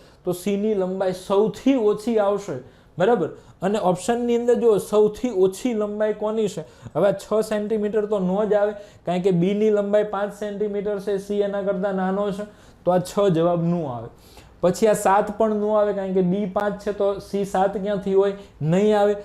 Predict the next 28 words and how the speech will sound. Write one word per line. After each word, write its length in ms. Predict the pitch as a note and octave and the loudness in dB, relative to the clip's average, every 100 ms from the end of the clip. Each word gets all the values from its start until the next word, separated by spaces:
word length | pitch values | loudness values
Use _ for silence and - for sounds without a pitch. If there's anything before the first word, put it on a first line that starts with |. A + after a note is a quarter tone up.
| - - | -14 -4
આ 80 | E3+ | 0
નવ 320 | F3 F3+ G#3+ | 2 4 4
સેન્ટીમીટર 680 | G#3+ G#3 G3+ G#3 G3+ G3+ G3+ | 4 0 0 0 0 0 -2
પણ 200 | G#3 G#3 | -2 -2
ન 140 | F#3+ G3 G#3 | 0 2 2
આવે. 240 | G#3 G#3 G3+ - - | 2 0 -4 -14 -4
તો 80 | G3 | 0
આપણે 240 | F#3+ G3 F#3+ | 2 4 4
બચ્યું 420 | F3+ F3+ A#3+ A#3+ | 4 4 0 2
કોણ 220 | B3 A3+ | 2 2
અહીંયા? 300 | F#3 F3+ E3 - | 0 -2 -4 -4
ઓપ્શન 420 | F3 F3 - G3+ F3+ F3 | -4 -2 -4 -2 2 2
બી 180 | G#3+ F#3 | 4 4
બચ્યો 340 | F3 F3 D#3 | 2 2 0
છે. 180 | - B2 | 0 -6
કોણ 340 | - F#3 F#3 | -2 0 2
બચ્યું? 360 | F3 E3+ F#3 F3+ | 0 0 -2 0
ઓપ્શન 420 | D#3 D3+ - E3 D#3 | -2 -4 -4 -4 -2
બી. 160 | D3+ D3 - - - - - | -4 -4 -14 -20 -20 -14 -4
તો 80 | G3+ | -2
આપણો 420 | F3 E3 F3 E3 | 0 0 0 0
જવાબ 540 | C3+ C#3+ E3+ F#3+ F#3 | -2 0 2 4 2
કયો 280 | F#3+ F#3 F#3 | 2 0 0
થશે? 380 | F3 D#3+ - E3+ D3 | -2 -4 -4 -4 -2
ઓપ્શન 480 | C#3 - D3+ D3 | -4 -4 -6 -6
બી, 200 | C#3 A#2+ G#2 - D3+ | -6 -6 -8 -10 0
બે 300 | E3 F3 F3 | 4 4 2
સેન્ટીમીટર. 640 | D#3 D3 C#3 B2+ A#2+ | -4 -6 -6 -8 -8